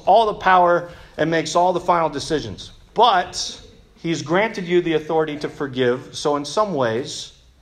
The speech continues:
it seems that you influence his own opinion on some of these things. I would say this, uh, it tells us that we can withhold forgiveness, but that is either an extreme scenario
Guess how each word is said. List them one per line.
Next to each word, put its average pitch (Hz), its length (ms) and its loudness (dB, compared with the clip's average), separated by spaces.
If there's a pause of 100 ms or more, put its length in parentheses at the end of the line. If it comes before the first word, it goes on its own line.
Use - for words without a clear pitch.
(120)
it 143 120 -4
seems 175 400 -2
that 147 180 2
you 160 200 -6
influence 123 840 -6 (500)
his 131 200 0
own 139 160 0
opinion 123 460 -4
on 107 240 -6
some 107 180 -6
of 101 60 -8
these 92 260 -10
things. - 440 -16 (1800)
I 151 80 6
would 180 140 4
say 175 200 2
this, 147 440 -2
uh, 127 460 0 (100)
it 131 160 -8
tells 180 240 4
us 180 160 -4
that 170 140 2
we 160 80 0
can 151 180 -4
withhold 160 460 0
forgiveness, 175 680 -2
but 123 440 0
that 165 260 2
is 147 260 -6
either 143 300 0
an 127 80 -8
extreme 165 580 -4
scenario 175 760 0